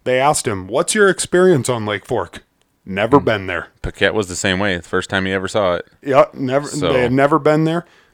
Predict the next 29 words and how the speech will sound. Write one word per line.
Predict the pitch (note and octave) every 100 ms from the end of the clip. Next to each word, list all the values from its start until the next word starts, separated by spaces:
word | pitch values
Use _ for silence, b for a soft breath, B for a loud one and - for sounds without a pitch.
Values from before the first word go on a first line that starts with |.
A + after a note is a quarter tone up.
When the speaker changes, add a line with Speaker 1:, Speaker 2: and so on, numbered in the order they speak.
| b _
Speaker 1:
Uh, | A#2+ G2+
Cobb | - C#3+ C3 C#3+ C#3
said | D#3+ C#3+
that | D3 A#2+
he | B2
noticed | A#2+ C3+ D3+ - -
on | - B2 A#2+ A#2
the |
first | - C#3+ C3+
day | C#3 C3
of | -
practice | C3+ C3+ E3+ D#3+
that | - A#2+ A2 G#2+ _ b b _
as | A#2 A#2
he | B2
was | -
putting | D3 B2
his | A#2+
boat | A2 B2+ C#3+
in, | D#3 D3
he | A#2
saw | - A#2+
some | A2+ G#2
shad | - A2+ A#2+ C#3
spawning. | - C#3 C#3+ E3 E3 b b b b _
And | A2+ A2+ G#2+ G#2 G2+ -
he's | A2 G2+
like, | A2 F#2+ -
"Well, | A2 D#3